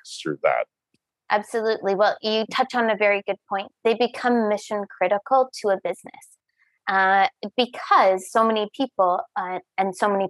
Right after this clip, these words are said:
Speaker 2: parts of your business rely on them. So we always say, and fortunately, Cash Tech was built on service. We have national service technicians across the country.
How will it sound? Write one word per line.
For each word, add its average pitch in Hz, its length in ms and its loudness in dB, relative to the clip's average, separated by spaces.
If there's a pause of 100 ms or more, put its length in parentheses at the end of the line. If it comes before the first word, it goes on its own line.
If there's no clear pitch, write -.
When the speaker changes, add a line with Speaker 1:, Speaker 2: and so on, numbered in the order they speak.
Speaker 2:
parts - 260 -2
of 202 60 -18
your 190 180 -2
business 190 440 -6
rely 190 340 4
on 185 60 -4
them. - 320 -14 (720)
So 233 360 4
we 262 220 4
always 262 360 4
say, 202 220 4
and 185 180 0 (800)
fortunately, 269 760 0 (220)
Cash 190 260 0
Tech 240 220 0 (120)
was 196 440 2
built 202 220 2 (180)
on 220 240 -2
service. 262 640 0 (420)
We 277 180 0
have 285 280 0
national 240 500 -2
service 214 420 -4
technicians 233 800 -2
across 202 460 0
the 214 160 -2
country. 214 400 2